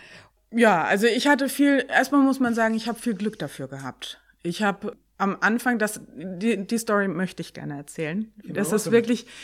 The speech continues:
Speaker 1: das ist der Anfang meiner fortgeschrittenen Klasse. Also die Anfängerklasse hat ja schon lange Bestand gehabt. Aber wenn man nur eine Anfängerklasse hat, möchte man auch selber noch gerne ein bisschen weiterspielen als Lehrer. Und, äh, ich hab eben versucht, eine fortgeschrittene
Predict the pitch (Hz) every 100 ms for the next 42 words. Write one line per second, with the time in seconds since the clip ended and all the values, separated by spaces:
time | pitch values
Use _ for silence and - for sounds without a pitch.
0 | - - 220 277 269 247 208 247 262 247
1 | 226 208 214 208 202 - 208 208 202 -
2 | 165 151 156 131 143 214 165 165 - 170
3 | 220 226 208 - 196 190 175 170 170 170
4 | 160 156 151 - 170 202 202 196 - 160
5 | 202 202 196 190 190 180 175 190 202 -
6 | 165 175 170 165 160 165 151 160 147 151
7 | - _ - 165 - 170 165 - - 143
8 | 160 185 175 - 180 185 185 190 - 190
9 | 180 202 247 - - 285 311 302 247 -
10 | 240 269 302 330 - 202 208 208 - 180
11 | 190 190 - 202 185 - 185 180 175 196
12 | - 160 165 - 175 196 - 180